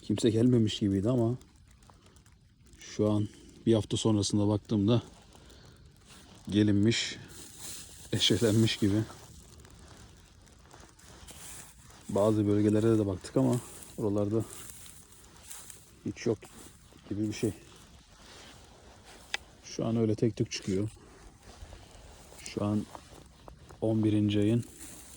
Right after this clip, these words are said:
bugün herhalde on biri. Şöyle şu kadar bir mantar topladık.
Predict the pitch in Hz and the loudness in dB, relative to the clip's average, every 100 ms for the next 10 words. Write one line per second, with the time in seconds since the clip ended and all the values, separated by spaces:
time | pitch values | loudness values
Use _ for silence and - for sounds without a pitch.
0 | - 101 98 104 98 87 123 117 104 95 | -10 -4 -2 0 -2 0 2 4 2 0
1 | - - - - - - - - - - | -10 -16 -16 -14 -14 -16 -20 -20 -20 -20
2 | - - - - - - - - - - | -20 -20 -20 -20 -20 -20 -20 -20 -20 -20
3 | - - - - - - - - - - | -20 -20 -20 -20 -20 -20 -20 -20 -20 -20
4 | - - - - - - - - - - | -20 -18 -14 -10 -8 -8 -8 -14 -18 -14
5 | - - - - - 110 107 - - - | -14 -12 -12 -4 2 2 2 -2 -10 -12
6 | - - - - 110 107 104 107 101 101 | -10 -10 -10 0 2 4 4 4 2 2
7 | 110 104 95 95 | 0 0 0 0